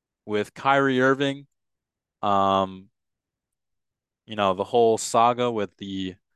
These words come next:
tweeting to the link of a anti-Semitic film. Um, and he has been suspended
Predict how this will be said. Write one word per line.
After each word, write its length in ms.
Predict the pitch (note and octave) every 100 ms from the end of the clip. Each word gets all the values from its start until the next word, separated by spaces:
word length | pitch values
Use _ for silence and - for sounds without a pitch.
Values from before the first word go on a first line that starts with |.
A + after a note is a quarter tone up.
| _ _ _ _ _ _ _ _ _ _ _ _ _ _ _ -
tweeting 640 | - C3+ C#3+ C#3 D3 D#3+ _ _ _ _ _ _ _ _ _ _ _ _ _ _ _ _ _ _ _ _ -
to 140 | C#3+
the 120 | G#2+
link 340 | G2 A2 B2+ -
of 260 | A2 G2
a 400 | F#2+ F#2+ F#2 F#2 - _ _ _ -
anti-Semitic 880 | A#2+ - A2 G#2+ - G#2 G#2+ G#2 -
film. 480 | - B2+ C#3 D#3 - _ _ _ _ _ _ _
Um, 500 | G2 F#2+ F#2 F2+ F#2 F#2 _ _ _ _ - _ _ _ _ _ _ _ _ -
and 600 | G2 G2 F#2+ F#2 F#2 _ _ _ _ _ _ _ _ _ _ _ _ _ _ _ _ _ _ _
he 240 | - A2
has 240 | A#2 A2 G2+
been 480 | A#2 A#2 A#2 A2+ A2
suspended 760 | - - A2 - A#2 C3 D#3+